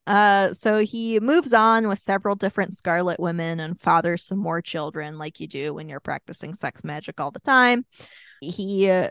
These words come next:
launches some libel cases against people because he needs money. He loses one of these cases, which adds to his money problems.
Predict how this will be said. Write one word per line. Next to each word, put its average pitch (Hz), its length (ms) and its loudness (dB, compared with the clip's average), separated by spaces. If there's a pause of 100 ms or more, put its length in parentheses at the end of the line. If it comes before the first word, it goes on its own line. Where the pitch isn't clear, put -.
(120)
launches 196 420 4
some 185 220 -2
libel 190 400 4
cases 247 640 2
against 220 480 -4
people 233 440 2
because 180 340 -2
he 170 100 -6
needs - 300 -12
money. 202 580 -2 (320)
He 196 220 -6
loses 202 480 0
one 247 160 2
of 247 100 0
these 262 220 -4
cases, 254 680 2
which 165 280 -4
adds 165 360 2
to 185 100 0
his 170 360 -2
money 170 300 -2
problems. 240 760 2